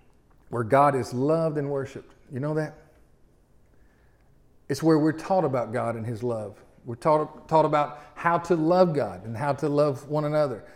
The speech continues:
The church is a gathering where God is loved and His Word is taught. So the church is really important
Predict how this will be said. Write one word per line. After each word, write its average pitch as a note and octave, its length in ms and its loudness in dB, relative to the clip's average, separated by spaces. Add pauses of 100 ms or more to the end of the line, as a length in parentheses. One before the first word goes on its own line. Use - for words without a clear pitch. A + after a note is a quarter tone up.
(1000)
The B2+ 80 -4
church F3+ 340 8
is C3+ 100 -4
a C#3+ 60 2
gathering C#3+ 460 6
where B2+ 80 -2
God D3+ 300 6
is D3+ 160 4
loved A#2+ 440 0
and B2+ 100 -4
His A#2+ 200 -4
Word B2+ 420 0 (240)
is B2 460 -4
taught. - 420 -12 (1120)
So B2+ 120 -8
the B2 60 -4
church F#3 240 4
is B2 120 -4
really D#3 300 6
important C#3+ 420 0